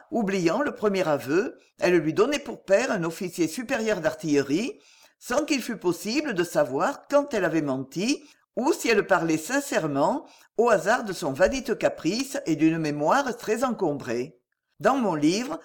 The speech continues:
ce détail caractéristique a choqué certains lecteurs. Tiré de la vie même, il semblait une exagération du psychologue, qui, certes, ne l'aurait pas inventé. Eh bien, même cela, Raoul le pardonnait à sa mère.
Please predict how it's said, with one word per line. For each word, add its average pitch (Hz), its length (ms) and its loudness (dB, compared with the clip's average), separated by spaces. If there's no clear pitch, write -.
ce - 140 0
détail 190 440 2
caractéristique 247 960 -2
a 277 120 2
choqué 226 400 -2
certains 262 340 -4
lecteurs. 151 580 -4
Tiré 240 340 2
de 262 80 -4
la 202 140 4
vie 160 180 -2
même, 196 420 0
il 180 120 -4
semblait 196 500 0
une 196 120 -6
exagération 202 720 -2
du 160 120 -2
psychologue, 170 720 0
qui, 254 200 -4
certes, - 520 2
ne 180 160 -2
l'aurait 151 200 0
pas 254 300 -2
inventé. 151 760 -2
Eh 196 100 8
bien, 196 340 4
même 254 300 2
cela, 175 480 2
Raoul 202 460 6
le 220 100 0
pardonnait 202 560 0
à 262 60 0
sa 165 180 0
mère. 127 400 -4